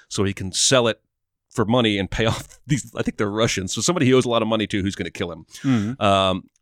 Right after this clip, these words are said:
Speaker 1: but then you've also got Ed Norton, who approaches and basically is an inside man at this museum, and he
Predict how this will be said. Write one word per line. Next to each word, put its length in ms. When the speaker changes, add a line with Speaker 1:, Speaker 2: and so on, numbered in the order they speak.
Speaker 1:
but 160
then 280
you've 140
also 260
got 200
Ed 140
Norton, 400
who 140
approaches 760
and 160
basically 640
is 180
an 160
inside 560
man 520
at 340
this 260
museum, 720
and 180
he 140